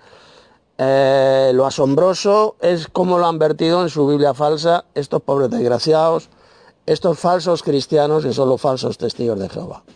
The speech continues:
Lo han vertido diciendo que Dios, el Padre, es un trono. Fijaos qué blasfemia. Que Dios es un trono y sobre el Dios Padre está sentado Jesús. Así es como lo han traducido estos desgraciados al servicio de Satanás.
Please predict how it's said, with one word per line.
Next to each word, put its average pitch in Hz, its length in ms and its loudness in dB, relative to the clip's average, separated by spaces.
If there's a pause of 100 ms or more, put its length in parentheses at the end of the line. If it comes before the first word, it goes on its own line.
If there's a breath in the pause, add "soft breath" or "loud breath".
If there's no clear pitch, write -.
Lo 143 140 -2
han 147 140 -2
vertido 156 420 0
diciendo 165 480 0
que 127 180 -4
Dios, 180 520 0
el 120 160 -8
Padre, 170 480 0 (340 soft breath)
es 170 340 -2 (220)
un 156 300 -4 (320)
trono. 110 500 -2 (340)
Fijaos 110 260 -4
qué - 120 -12
blasfemia. 117 540 -4 (440 loud breath)
Que 107 120 -6
Dios 120 240 0
es 139 140 -2
un 151 160 0
trono 180 540 0
y 107 140 -8
sobre 110 340 -2
el 113 120 -4
Dios 139 280 2
Padre 175 480 -2 (320 loud breath)
está - 320 -4
sentado 127 560 -2
Jesús. - 500 -10
Así 117 220 -8
es 131 60 -6
como 127 200 -2
lo 131 60 2
han 120 120 -2
traducido 135 580 0 (460 loud breath)
estos 135 300 -4
desgraciados 127 640 0
al 107 140 -4
servicio 120 480 -2
de 107 140 0
Satanás. - 500 -10